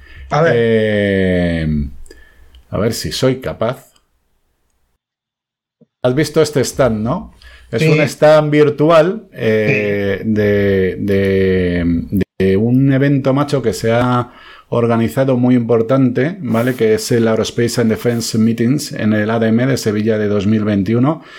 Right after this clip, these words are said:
Speaker 1: Ajá.
Speaker 2: Y que, pues, eh, pues nos, nos, nos han invitado. Y nos han invitado no solo como colaboradores de, de prensa, eh, sino también hemos moderado dos de las mesas, dos interesantes, eh, mesas, una hablando sobre la digitalización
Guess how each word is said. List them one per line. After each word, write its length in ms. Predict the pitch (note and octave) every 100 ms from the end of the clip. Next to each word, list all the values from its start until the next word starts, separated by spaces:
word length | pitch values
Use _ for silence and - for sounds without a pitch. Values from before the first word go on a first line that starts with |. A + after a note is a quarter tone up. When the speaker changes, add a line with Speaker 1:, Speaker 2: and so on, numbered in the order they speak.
| - - -
Speaker 1:
Ajá. 260 | A#2+ C#3+ D#3 -
Speaker 2:
Y 40 |
que, 800 | A#2+ A2+ A2 G#2+ G#2+ G2+ G2 F#2
pues, 240 | G#2 F#2 F#2
eh, 140 | F#2+
pues 220 | - G2+
nos, 460 | F#2+ G2 F#2 F2+ -
nos, 540 | F#2+ F#2+ F#2 F2+ F2 F2+
nos 200 | F2+ G#2
han 100 | B2+
invitado. 560 | A#2 G2+ D#3+ A2 - - - - _
Y 220 | A2 G2 G2
nos 180 | G2
han 80 | G#2
invitado 440 | G#2+ A2 A#2 A#2 A#2+
no 120 | A2+
solo 300 | C3 B2+ A2
como 720 | G#2+ G2+ G2+ G2+ G2 G2 F#2
colaboradores 800 | G#2 F#2+ F#2+ F#2 G2+ A2 A#2 A2+
de, 960 | A#2+ A2+ A2+ A2+ A2 A2 A2 A2 G#2+ G#2+
de 160 | A2
prensa, 580 | G#2+ C3+ C3+ C#3 D3+ - - - - - _ -
eh, 400 | C3 A#2 A2+ G#2+
sino 420 | - G#2+ G#2 G2+
también 280 | F#2 G#2 A2
hemos 240 | A#2 A#2+ G#2+
moderado 840 | A#2 A2+ A2+ A2+ A#2 A#2+ A#2+ A2+
dos 380 | G2+ G#2+ A#2 A2
de 100 | A2+
las 240 | G#2 F#2+
mesas, 400 | A2 G2 G2+ F2+
dos 260 | G#2+ G#2+ -
interesantes, 920 | A2 A2 A2 A#2 G#2+ A2 G#2+ G#2 -
eh, 240 | G#2 G2+ G#2
mesas, 540 | A#2 A#2 C3 C3+ -
una 260 | A2 G#2 G#2
hablando 320 | G#2+ G#2 G#2
sobre 240 | G#2+ G2+
la 120 | G2+
digitalización 960 | G2 F#2 G2+ F#2+ F#2+ G2+ F#2 G#2+ -